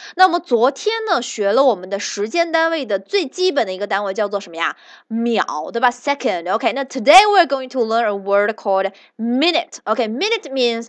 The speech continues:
分钟。OK，那大家都知道一分钟有几十秒啊？有六十秒，对吧？So a minute means a unit of time equal to sixty seconds。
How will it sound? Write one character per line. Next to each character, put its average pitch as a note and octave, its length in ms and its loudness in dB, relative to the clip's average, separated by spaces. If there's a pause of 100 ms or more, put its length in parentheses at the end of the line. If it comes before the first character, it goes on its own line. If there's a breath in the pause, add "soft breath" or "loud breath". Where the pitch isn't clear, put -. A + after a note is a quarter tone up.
(280 soft breath)
分 F4 420 -4
钟。 F4 340 0
OK， A3 560 2 (140 loud breath)
那 D#4 80 -6
大 E4 100 8
家 F4 80 8
都 E4+ 160 0
知 D#4+ 140 -4
道 D4 100 4
一 C4+ 120 -2
分 D4 160 -8
钟 D4+ 120 -4
有 C4+ 100 -2
几 G3 180 -8
十 G#3+ 120 -10
秒 A3 160 2
啊？ C#3+ 240 -2 (160 soft breath)
有 F3+ 460 6
六 D4 240 4
十 G#3 220 -4
秒， F3 280 -4
对 C#4 120 4
吧？ E4+ 160 6
So A#3+ 320 8
a B3 140 4
minute F#4 520 -2
means A#3 420 -2
a G#3+ 140 2
unit C4+ 540 -2
of A3 160 0
time A3 460 0
equal A#3+ 380 -2
to G#3 120 -4
sixty F#4+ 580 -8
seconds。 F#3+ 640 -10